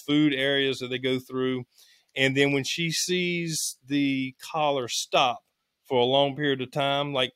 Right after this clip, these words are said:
twenty-four hours or longer, she knows that that bear has, is either A, died or it has gone into hibernation. And w-, what she told me listen, I, in December,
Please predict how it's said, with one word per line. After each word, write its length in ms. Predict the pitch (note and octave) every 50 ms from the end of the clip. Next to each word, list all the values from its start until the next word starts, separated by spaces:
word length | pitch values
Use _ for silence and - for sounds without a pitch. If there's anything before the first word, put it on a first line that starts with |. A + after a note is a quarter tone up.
| _ _ -
twenty-four 400 | - D3+ D3 C#3+ - C#3+ C3 B2
hours 380 | B2 C3 C3 C#3 C#3 C#3 B2+ C3+
or 180 | B2 A#2+ A#2+
longer, 440 | A#2+ B2 C3 C#3 C#3 D#3 E3 E3 E3 _ _ _ _ _ _ _
she 300 | - - - - E3 D#3+
knows 540 | D#3 D3+ D3+ D#3 D#3 D3+ D3+ D3 C#3+ C3 A#2+
that 140 | C3+ B2+ B2+
that 200 | C3 C3 B2+ B2+
bear 320 | C3 C3 C3+ C3 C3 B2+
has, 300 | B2+ B2 B2 A#2+ A#2+ - -
is 180 | A#2+ A#2+ A#2+
either 300 | B2 B2 A#2 A#2 A#2 A2+ - _ - -
A, 360 | - C3+ C#3 C#3 C#3 C3+ B2+ A#2+ - _ _ _ _ _ _ _
died 540 | - C3 C3+ C3+ A2 F#2+ F#2+ G2+ A#2+ - _ _ _ _ _ _ _ _ _
or 600 | - D#3 D#3 D3 C#3 C3 B2+ A#2 A#2 A#2+ C3 B2+ _ _ _ _ _ _ -
it 160 | C#3 B2+ A#2+
has 140 | A#2+ A#2 A#2
gone 260 | B2+ B2+ B2+ B2 B2
into 180 | B2 A#2+ A#2 A2+
hibernation. 600 | A#2+ A#2 A2+ A2+ A2+ A2 A2 G#2 - - - - _ _ _ -
And 280 | C#3+ B2+ C3 B2+ A#2+
w-, 240 | A#2+ B2+ B2+ C3+ B2+
what 260 | - C3 C3 D3 D3+ D3 _
she 260 | - - - - D#3+
told 260 | - F3 D#3+ D3+ D3+
me 280 | D3 D3 D3 C#3+ C3+ C3+ _ _ _ _ _ _ _ _ _ _ -
listen, 360 | C#3+ D3+ C#3 - C3+ B2 A#2+ -
I, 260 | B2+ C3 B2+ B2+ B2+
in 300 | C#3 C#3 C3 B2+ B2+ B2
December, 720 | B2 D3+ D#3+ D#3 - E3+ D3+ D3 C#3 A#2+ G#2 G2+ - A#2